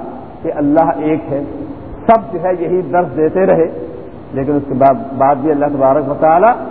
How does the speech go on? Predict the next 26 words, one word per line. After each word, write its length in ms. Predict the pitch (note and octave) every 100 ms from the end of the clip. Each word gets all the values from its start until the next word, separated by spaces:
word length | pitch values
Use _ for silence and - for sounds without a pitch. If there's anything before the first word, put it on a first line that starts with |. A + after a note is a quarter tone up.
| - - -
حضور 280 | C#3 E3+ E3
اکرم 320 | D#3+ D#3 E3 D#3
صلی 140 | D3
اللہ 300 | C#3+ D3+ D#3+ D#3
تعالیٰ 280 | D3 D3+ D3+
علیہ 140 | D3+ D3
وسلم 300 | D3+ D3+ D3+ D3
سے 120 | D3+ - - - -
یہ 100 | C3+ C3+
فرما 320 | C3+ B2+ C#3
رہا 220 | D#3+ E3+ G3+
ہے 60 | E3
کہ 80 | F3+ -
"قل 280 | - A#3 G#3 F#3+
هو 140 | A3+
اللہ 460 | A3 G#3+ G#3+ G#3 G3
احد"، 180 | F#3 - - - - C#3+
آپ 260 | F#3 B3 -
فرما 300 | G#3 G#3+ G#3+ G#3
دیں 120 | B3+ - - - - -
کہ 100 | F#3+
اللہ 400 | E3 D#3 F3 E3+ -
ایک 260 | D#3 E3 - C3+
ہے۔ 220 | B2+ A2 G#2 - - - - C3
اسے 180 | C#3+ C#3
پتہ 220 | C3+ C#3